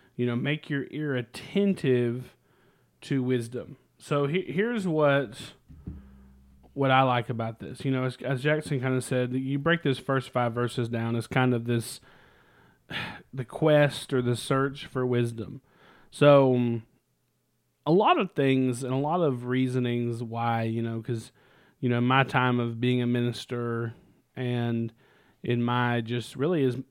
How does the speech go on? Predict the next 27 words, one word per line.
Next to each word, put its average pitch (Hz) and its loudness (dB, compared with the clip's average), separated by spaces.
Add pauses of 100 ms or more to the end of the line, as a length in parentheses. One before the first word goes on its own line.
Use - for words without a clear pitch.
(160)
my 123 -2
whole 127 2
Christian 123 -4
life, 120 -2
whether 117 -8
it 101 -12
be 117 -6
in 117 -6
high 139 0
school 120 -6
or 113 -8
college 120 -4
or, 113 -6
or 107 -10
whatever, 120 -2 (1600)
so 196 2
many 214 4
people 170 2
don't 139 0
want 135 -2
to 120 -4 (1120)
have 170 2
a 160 0
relationship 139 -2
with 120 -10
God 117 -6 (1500)
because 127 0